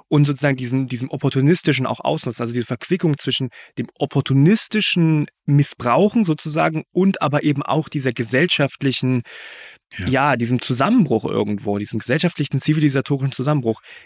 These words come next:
Speaker 1: die hat sich ja einfach immer weiter hochgesteigert,
Speaker 2: Ja.
Speaker 1: wie in einem, wie
Speaker 2: Ja.
Speaker 1: in einem Kristall. So habe ich das jedenfalls medial
Speaker 2: Ja.
Speaker 1: wahrgenommen.
Speaker 2: Ja.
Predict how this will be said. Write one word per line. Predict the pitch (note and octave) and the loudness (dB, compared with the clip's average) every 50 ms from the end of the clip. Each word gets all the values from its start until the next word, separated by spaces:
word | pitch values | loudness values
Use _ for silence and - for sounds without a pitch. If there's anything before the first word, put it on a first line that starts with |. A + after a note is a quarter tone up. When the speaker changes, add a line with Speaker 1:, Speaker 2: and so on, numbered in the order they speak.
| _ | _
Speaker 1:
die | - D3+ B2+ - D#3+ F#3+ E3+ | -16 -12 -8 -2 0 0 2
hat | E3 F#3+ - | 2 0 0
sich | - F3 - | -2 -2 -2
ja | F3 - | 0 -2
einfach | C3+ D#3+ C#3+ - | 0 -2 -4 -4
immer | - - G3+ G3+ F#3+ C#3+ | 0 2 4 4 4 4
weiter | C#3+ D#3+ F3 - - D#3 C#3 | 2 0 0 2 0 -2 0
hochgesteigert, | - - G#3 - - - C#3+ - - - A#2 A2 A2+ A2 A2 G#2+ G#2+ G#2+ | 2 0 -2 -2 0 -2 -2 -2 0 0 0 0 0 2 2 0 0 0
Speaker 2:
Ja. | |
Speaker 1:
wie | B2 C#3+ D#3+ | 0 0 0
in | D3+ C#3 | 0 0
einem, | C3+ C3+ C3+ C3+ C3+ C3 | -2 -2 -4 -6 -6 -4
wie | C3+ C#3 | -4 -2
Speaker 2:
Ja. | C#3 | -2
Speaker 1:
in | B2 C#3 | -2 -2
einem | C#3+ C3 | -4 -6
Kristall. | - - C3+ - - B2+ B2 | -10 -10 -8 -4 -2 -2 0
So | A#2+ C#3+ | 2 2
habe | D3+ F3 | 2 2
ich | F#3 - | 2 0
das | F3 C#3+ | 2 2
jedenfalls | D#3+ C3+ C#3 - | 2 2 2 2
medial | - C3 B2+ B2+ B2+ A#2+ C#3+ G3 G#3 | 2 2 2 2 2 2 4 2 2
Speaker 2:
Ja. | C#3+ | 2
Speaker 1:
wahrgenommen. | A2 G#2 G#2 G#2 A2 G#2+ G#2+ A2+ C#3 | 0 -2 -2 -2 -2 -2 -2 -2 -2
Speaker 2:
Ja. | G2+ G2+ | -2 -2